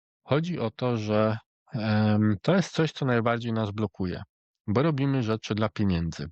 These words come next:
bo musimy zapłacić, musimy, e, przetrwać, nakarmić rodziny i to dotyczy praktycznie wszystkich, chyba że komuś się udało w jakiś sposób z tego wyjść. Mi nie.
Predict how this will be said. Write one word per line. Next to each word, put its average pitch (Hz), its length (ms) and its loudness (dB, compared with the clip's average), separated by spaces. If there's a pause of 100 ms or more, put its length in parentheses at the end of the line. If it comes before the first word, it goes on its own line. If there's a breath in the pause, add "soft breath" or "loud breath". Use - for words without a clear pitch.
(120)
bo 135 140 4
musimy 107 460 2
zapłacić, 120 600 0
musimy, 98 440 0 (280)
e, 104 160 2
przetrwać, - 600 -2
nakarmić 101 680 0
rodziny 104 760 2
i 120 80 -6
to 123 140 0
dotyczy 131 680 0 (280)
praktycznie 127 540 2
wszystkich, - 520 0
chyba 107 320 2
że 101 100 -2
komuś 104 380 2
się - 240 0
udało 101 340 4
w 95 40 -4
jakiś 98 260 -6
sposób - 480 0 (1080)
z - 100 -8
tego 95 280 0
wyjść. 117 420 2
Mi 98 260 4
nie. 113 340 2